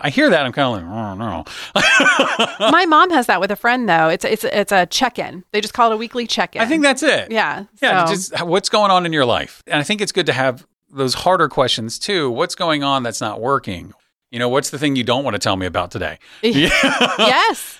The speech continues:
Speaker 1: And at least that way, you know, okay, so what's, what's really going on with you?
Speaker 2: Mm-hmm. And it's gotta be someone who will actually,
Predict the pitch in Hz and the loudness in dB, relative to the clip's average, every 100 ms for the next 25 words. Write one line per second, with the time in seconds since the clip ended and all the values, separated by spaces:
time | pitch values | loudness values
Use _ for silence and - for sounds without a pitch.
0 | _ 170 175 190 220 - 185 156 180 175 | _ -6 -2 -2 -2 0 -2 -2 -4 -4
1 | 160 160 220 247 147 156 165 160 208 185 | -6 -6 -4 0 0 0 -2 -2 -2 -2
2 | 135 - 160 143 180 185 - - 139 170 | -4 -4 -2 0 0 0 -10 -6 -6 -6
3 | - 147 143 147 143 214 254 - 196 196 | -6 -6 -2 0 2 0 -2 -6 -8 -10
4 | 220 _ 208 208 220 208 196 208 196 185 | -14 _ -10 -2 -2 -2 -4 -2 -2 -2
5 | 196 175 156 175 - 202 165 160 | -2 0 0 -2 -4 -4 -4 -4